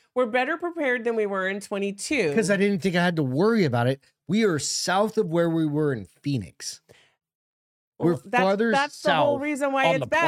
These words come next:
Speaker 1: is
Speaker 2: planet.
Speaker 1: 'cause they didn't think they had to worry about it either. But
Speaker 2: No.
Speaker 1: so, like, so, okay, hold on. Um,
Speaker 2: Phoenix was pretty good because
Speaker 1: well, it didn't freeze, but longer
Speaker 2: we
Speaker 1: than,
Speaker 2: had,
Speaker 1: like,
Speaker 2: like,
Speaker 1: a day or two.
Speaker 2: a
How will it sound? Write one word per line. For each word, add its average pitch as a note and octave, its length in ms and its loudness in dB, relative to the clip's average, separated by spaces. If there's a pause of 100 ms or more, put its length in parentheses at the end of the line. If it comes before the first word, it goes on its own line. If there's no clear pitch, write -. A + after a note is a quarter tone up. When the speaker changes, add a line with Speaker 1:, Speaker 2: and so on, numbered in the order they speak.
Speaker 1:
is D3 100 0
Speaker 2:
planet. - 80 -10
Speaker 1:
'cause G#3+ 120 -4
they A3 140 0
didn't C4+ 200 -4
think A3+ 160 -2
they A3 120 0
had A3+ 80 0
to A3 80 -2
worry A3+ 160 2
about A#3 220 0
it A#3+ 100 -4
either. A3+ 320 -4
But F#3 280 -2
Speaker 2:
No. D#3+ 100 2
Speaker 1:
so, A3+ 220 2
like, G#3 340 -2 (1000)
so, A3+ 340 0
okay, G3 240 -8
hold B2+ 160 -12
on. F#2 120 -18 (180)
Um, F#3+ 220 -4
Speaker 2:
Phoenix A#3+ 340 2
was D3 160 -2
pretty D3 300 0
good C3 360 -2 (540)
because C#3+ 520 0 (160)
Speaker 1:
well, G#3+ 80 -4
it G3+ 60 -6
didn't A3 220 -6
freeze, F3 300 -6
but C#3+ 180 -8
longer D#3 240 0
Speaker 2:
we G3 100 4
Speaker 1:
than, F#3+ 80 2
Speaker 2:
had, F3 80 2
Speaker 1:
like, D#3 60 0 (140)
Speaker 2:
like, - 20 -6
Speaker 1:
a D#3 40 -8
day D#3 300 -2
or C#3+ 100 -6
two. C#3 340 -10
Speaker 2:
a D3 120 2